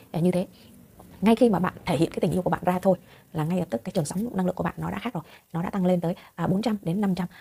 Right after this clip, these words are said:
Bạn hãy yêu thương, cảm ơn, cảm ơn mình, à, mình thường xuyên làm như thế để, à, clean, làm sạch cho cơ thể mình cũng như là, à, tác động thay đổi cái trường năng lượng để dịch giảm dần, giảm dần.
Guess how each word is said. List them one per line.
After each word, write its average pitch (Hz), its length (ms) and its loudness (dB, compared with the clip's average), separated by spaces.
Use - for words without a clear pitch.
Bạn - 140 -10
hãy 214 220 -4
yêu 196 100 -2
thương, 202 140 2
cảm 151 100 -2
ơn, 196 180 -2
cảm 170 100 -2
ơn 180 160 0
mình, 156 100 -2
à, 78 140 -6
mình 160 200 -2
thường 156 140 -2
xuyên 185 240 -2
làm 156 200 -2
như 175 80 2
thế 180 160 -4
để, 143 200 -2
à, 147 240 -8
clean, 190 160 4
làm 151 140 -8
sạch - 200 -10
cho 175 80 -10
cơ 170 80 -6
thể 143 120 -6
mình 156 120 -4
cũng - 160 -2
như 190 120 0
là, 151 120 -2
à, 151 120 -8
tác - 160 -2
động - 80 -2
thay 185 200 0
đổi - 160 -2
cái - 80 -8
trường 170 140 2
năng 170 100 0
lượng 170 120 -2
để - 100 -4
dịch - 160 -2
giảm - 220 -4
dần, 156 200 0
giảm 139 140 -4
dần. 160 120 -2